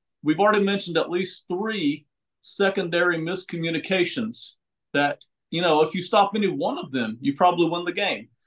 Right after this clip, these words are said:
You mentioned the, the, the punt return by Toney. If you limit that, maybe you stop the Chiefs 'cause the Chiefs don't have momentum yet in that point. You mentioned, uh, the fumble early in the first half or midway through the first half. If, if that's not a touchdown, maybe the Eagles score and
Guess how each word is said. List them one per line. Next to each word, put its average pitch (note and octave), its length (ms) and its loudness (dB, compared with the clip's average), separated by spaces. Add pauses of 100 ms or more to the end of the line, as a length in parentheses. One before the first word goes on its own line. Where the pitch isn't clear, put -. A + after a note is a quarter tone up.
(280)
You D#3 120 0
mentioned F3 400 2
the, E3+ 240 4
the, D#3 240 2
the F#3 60 -2
punt F#3 260 4
return E3+ 300 -2
by F3 140 4
Toney. D#3 540 -2
If - 160 -12
you D3+ 140 -2
limit G3 320 -2
that, A3+ 320 2 (560)
maybe F#3+ 300 0
you A3 120 -4
stop G#3+ 440 0
the G3 80 -12
Chiefs C#3 360 -2
'cause D#3+ 160 -8
the D#3+ 80 -14
Chiefs G3+ 300 -6
don't F#3 220 0
have G#3 180 4
momentum G3 560 0
yet D3+ 260 0 (260)
in D3 180 -2
that C#3+ 280 0
point. B2+ 320 -8 (380)
You E3+ 140 -4
mentioned, F#3 420 0
uh, E3+ 220 4
the D#3+ 160 -4
fumble F#3 460 4
early G3+ 280 2
in D#3+ 80 2
the C#3+ 100 -4
first F#3 320 -4
half F#3+ 360 2
or C#3+ 200 -2
midway F3+ 300 -6
through F3 140 -12
the F3 120 -12
first F3+ 300 -2
half. F#3 400 2
If, D3 160 -8
if D3 160 -14
that's G3 320 2
not E3+ 160 -4
a D#3+ 60 -14
touchdown, C#3+ 600 -2
maybe D3 200 -2
the D3 80 -6
Eagles D#3 420 -4
score D#3+ 400 2
and C#3 200 0